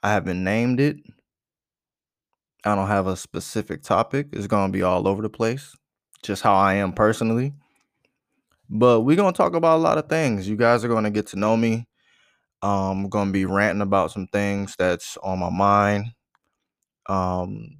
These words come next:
some things I like, some things I'm passionate about, I'm definitely gonna be talking about. And, um, listen in, tune in, you know. I want this to be a community thing. Um, but let me give you guys a little introduction of myself.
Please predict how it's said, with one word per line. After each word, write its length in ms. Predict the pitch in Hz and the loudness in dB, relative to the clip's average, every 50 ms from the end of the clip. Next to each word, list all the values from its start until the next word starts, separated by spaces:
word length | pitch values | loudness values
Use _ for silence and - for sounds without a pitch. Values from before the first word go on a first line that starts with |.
| _ _ - | _ _ -20
some 200 | - - 95 90 | -12 -12 -12 -4
things 300 | _ 104 101 98 95 95 | _ -2 -2 0 0 0
I 100 | 92 87 | 0 2
like, 500 | 87 92 95 95 98 98 101 101 - - | 2 4 4 6 6 6 4 2 0 -6
some 160 | - 107 92 | -8 -8 -4
things 240 | _ 104 101 101 92 | _ -4 -4 -2 -4
I'm 80 | 95 | -4
passionate 440 | 90 - 110 98 98 - - 104 104 | 0 2 2 2 2 0 0 -2 -2
about, 300 | 101 98 101 101 101 104 | 2 2 4 4 4 4
I'm 160 | 98 95 92 | 2 0 -2
definitely 300 | 92 92 95 95 - 104 | 0 -2 -2 -2 -2 -4
gonna 200 | 95 101 98 98 | -4 -4 -4 -4
be 100 | 95 98 | -6 -6
talking 340 | 95 - 107 101 98 98 101 | -2 0 0 0 0 -2 -4
about. 360 | 101 95 104 104 104 104 - _ _ _ _ _ _ _ _ _ _ _ _ _ _ _ _ _ _ _ - - - | -2 0 0 0 0 -2 -4 _ _ _ _ _ _ _ _ _ _ _ _ _ _ _ _ _ _ _ -20 -14 -8
And, 240 | 82 98 95 95 98 | -6 -4 -2 -2 0
um, 480 | 98 98 98 95 95 95 98 95 - - _ _ _ _ _ _ _ _ _ _ _ _ _ _ | 0 0 0 -2 -2 -4 -4 -6 -8 -10 _ _ _ _ _ _ _ _ _ _ _ _ _ _
listen 480 | - 95 98 101 117 151 151 - 175 156 | -10 -6 0 2 2 0 0 -2 -2 -2
in, 220 | 160 175 160 123 | 0 0 0 -2
tune 260 | 107 - 151 143 139 | -2 -2 -2 0 2
in, 320 | 143 156 151 123 104 101 95 | 2 2 2 2 2 2 0
you 80 | 95 | 0
know. 320 | 101 104 104 104 110 117 117 _ - - | 0 0 0 0 -2 -6 -8 _ -12 -6
I 80 | - | -4
want 180 | 113 123 120 113 | -2 -2 0 -2
this 160 | 120 117 - | -2 -6 -4
to 80 | - 110 | -4 -2
be 120 | 101 110 | 0 2
a 80 | 107 107 | 2 2
community 480 | - - 104 110 110 107 101 98 95 95 | 0 -2 -2 0 0 0 0 -2 -4 -6
thing. 380 | - 98 92 - 50 - - _ _ _ _ _ _ _ - - - - _ _ _ - | -6 -8 -8 -8 -10 -12 -16 _ _ _ _ _ _ _ -20 -20 -20 -20 _ _ _ -2
Um, 640 | 104 104 101 98 95 95 95 95 95 95 98 101 _ _ _ _ _ _ _ _ _ _ - _ - | 0 0 2 2 2 0 0 -2 -4 -6 -8 -10 _ _ _ _ _ _ _ _ _ _ -20 _ -8
but 360 | 107 107 113 110 110 107 101 | 0 4 6 6 8 6 6
let 100 | 107 117 | 4 4
me 140 | 131 131 127 | 2 2 2
give 220 | 120 131 127 117 | 0 -2 -2 0
you 100 | 123 117 | -2 0
guys 320 | 107 113 107 110 110 104 101 | 4 4 6 6 4 4 2
a 80 | 104 | 0
little 280 | 101 101 107 104 104 85 | 0 0 0 0 0 0
introduction 680 | 87 104 98 - - 98 95 101 101 104 104 - - | -2 -4 -4 -4 -6 -2 0 2 2 0 0 -4 -6
of 80 | 98 101 | -4 -2
myself. 680 | 98 98 95 - - - 104 101 101 101 104 - - | -2 -2 -2 -4 0 2 4 4 4 2 0 -4 -12